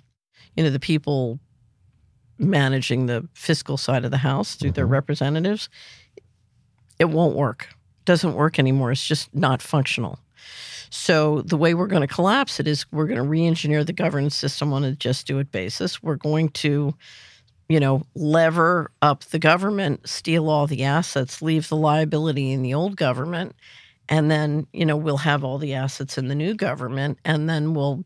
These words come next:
Speaker 1: jam down the liabilities. You know, we'll, we'll have a bankruptcy."
Speaker 2: Mm-hmm.
Speaker 1: So I think part of it was you, you start a new separate system,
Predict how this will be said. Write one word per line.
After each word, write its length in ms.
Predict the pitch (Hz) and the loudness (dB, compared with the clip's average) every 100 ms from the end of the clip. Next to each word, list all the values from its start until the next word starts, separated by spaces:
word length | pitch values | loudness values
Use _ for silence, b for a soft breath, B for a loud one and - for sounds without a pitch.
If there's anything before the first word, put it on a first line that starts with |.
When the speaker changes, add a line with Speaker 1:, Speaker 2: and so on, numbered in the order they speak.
| - | -2
Speaker 1:
jam 260 | 147 131 139 | 0 2 2
down 240 | 131 139 | 0 0
the 60 | 175 | -2
liabilities. 880 | 160 170 160 165 180 - - - _ _ | -2 -2 0 0 0 -4 -10 -16 _ _
You 80 | 170 | 0
know, 80 | 143 | 2
we'll, 220 | 135 143 _ | 0 -6 _
we'll 240 | - 147 135 | -4 0 2
have 180 | 127 | 2
a 40 | 147 | 0
bankruptcy." 640 | 156 170 - 131 - 123 _ 131 | -2 -2 -4 -6 -8 -16 _ -10
Speaker 2:
Mm-hmm. 360 | 95 - 95 123 - | -10 -4 -2 -2 -2
Speaker 1:
So 280 | - 165 - | 2 2 4
I 80 | 170 | 2
think 220 | 185 185 | 2 2
part 240 | 208 220 | 4 4
of 80 | 208 | 2
it 80 | 170 | 0
was 240 | 147 151 | 0 -2
you, 220 | 156 175 202 | -4 -6 -8
you 140 | 175 | -6
start 400 | 160 - 156 151 - | -4 0 0 0 -2
a 180 | 156 151 | -2 0
new 500 | 151 160 165 170 175 | 0 0 0 -2 -4
separate 560 | - - 165 - 120 | -4 0 -2 0 -6
system, 680 | - 202 - - 135 147 170 | -4 -4 -2 0 2 2 -2